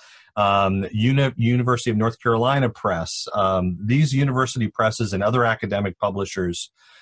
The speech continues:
are meant to be accessible. I write that way. Most of us are called that way, and it's peer reviewed. There are other people who've had to go through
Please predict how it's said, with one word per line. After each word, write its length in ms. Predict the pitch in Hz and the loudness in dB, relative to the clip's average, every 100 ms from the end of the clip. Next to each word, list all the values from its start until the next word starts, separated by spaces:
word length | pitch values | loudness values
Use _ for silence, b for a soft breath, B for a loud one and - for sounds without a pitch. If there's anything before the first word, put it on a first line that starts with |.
| b | b
are 120 | 107 101 | 0 2
meant 360 | 104 117 131 | 4 2 0
to 100 | - | -6
be 160 | 110 101 | -2 -2
accessible. 680 | - 110 98 95 87 85 76 | -2 -4 -4 -4 -4 -4 -4
I 160 | 95 110 | 0 2
write 300 | 117 113 - | 2 0 0
that 240 | 107 90 | -2 0
way. 320 | 101 101 101 | -2 0 0
Most 260 | 98 104 - | 0 -2 -2
of 80 | 110 | -6
us 140 | 101 | -4
are 60 | 101 | -4
called 240 | 104 101 | -4 -2
that 140 | 101 | -2
way, 200 | 98 104 - | -2 -6 -4
and 320 | 156 190 202 170 | 0 2 2 2
it's 180 | 143 - - | -2 -12 -2
peer 360 | 151 151 147 147 | 2 2 2 -2
reviewed. 640 | 117 127 113 113 101 82 - _ b b b | 0 2 2 2 2 -2 -8 _ b b b
There 140 | 113 110 | 0 0
are 140 | 110 | 2
other 180 | 131 160 | 2 2
people 300 | 156 139 131 | 2 0 2
who've 100 | 120 | 2
had 200 | 117 113 | 0 0
to 40 | |
go 240 | 107 110 117 | 0 0 0
through 560 | - 113 101 92 92 | -2 -2 0 0 -2